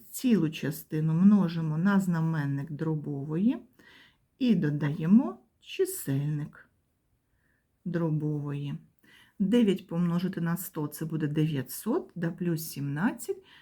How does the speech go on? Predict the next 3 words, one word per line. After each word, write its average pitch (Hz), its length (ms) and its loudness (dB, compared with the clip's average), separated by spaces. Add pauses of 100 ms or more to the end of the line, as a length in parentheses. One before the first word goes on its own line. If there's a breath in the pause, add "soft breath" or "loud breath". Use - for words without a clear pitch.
(180 loud breath)
буде 185 420 -2
дев'ятсот 160 960 -2
сімнадцять 220 1080 -2